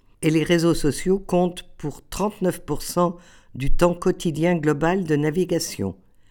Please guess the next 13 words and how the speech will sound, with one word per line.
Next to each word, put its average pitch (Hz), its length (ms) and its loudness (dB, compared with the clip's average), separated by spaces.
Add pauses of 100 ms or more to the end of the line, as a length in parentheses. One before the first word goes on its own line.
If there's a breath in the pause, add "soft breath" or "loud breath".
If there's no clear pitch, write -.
(160)
Chez 202 160 0
les 208 100 4
quinze 214 340 2
vingt-quatre 185 540 -2
ans, 131 240 0 (140)
on 175 160 2
frôle 175 320 0
les 123 200 2
cinq 226 440 -2
heures 208 200 0
quotidiennes 170 680 2
de 143 80 0
connexion, 160 800 -2